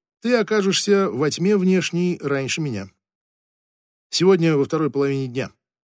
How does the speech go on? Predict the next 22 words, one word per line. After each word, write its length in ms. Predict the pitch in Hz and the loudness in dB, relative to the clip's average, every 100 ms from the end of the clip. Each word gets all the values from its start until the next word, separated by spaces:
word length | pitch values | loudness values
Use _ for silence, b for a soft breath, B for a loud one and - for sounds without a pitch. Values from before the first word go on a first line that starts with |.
| _ | _
Вот 160 | - 156 | -4 -4
что 140 | - | -2
я 100 | 110 | -6
слышал». 340 | - 87 - _ _ _ _ _ _ _ _ _ _ _ - | -8 -10 -16 _ _ _ _ _ _ _ _ _ _ _ -16
«Войска 720 | 85 117 147 107 - 165 226 | -4 2 2 0 0 2 4
мои 560 | 233 220 190 151 160 170 - | 4 4 4 4 2 0 -6
восстали», 1080 | - 127 127 - - - - 123 135 131 110 85 _ _ | -6 -2 0 0 -4 -6 -6 -2 0 2 0 -4 _ _
признал 420 | 107 101 110 104 | -8 -6 -4 -4
я. 300 | 98 92 85 _ _ _ _ _ _ _ _ _ | -4 -6 -10 _ _ _ _ _ _ _ _ _
«Но 160 | 175 208 | 2 4
я 160 | 214 202 | 6 6
ещё 220 | 190 202 | 4 4
могу 260 | 202 190 | 2 4
обуздать 600 | 202 185 190 147 185 175 | 2 2 0 2 0 0
их. 200 | - - _ _ _ _ b b | -4 -18 _ _ _ _ b b
Это 180 | 175 156 | -8 -4
вполне 320 | 151 147 156 | -2 0 2
возможно, 520 | 147 123 180 208 143 | 2 0 2 0 0
насколько 420 | 107 98 107 95 | -4 -6 -8 -8
я 140 | 95 90 | -8 -8
понимаю. 440 | 98 95 85 71 _ _ _ _ _ _ _ - | -8 -10 -12 -18 _ _ _ _ _ _ _ -8
Вопрос, 580 | 165 233 262 - - | -2 0 0 -2 -8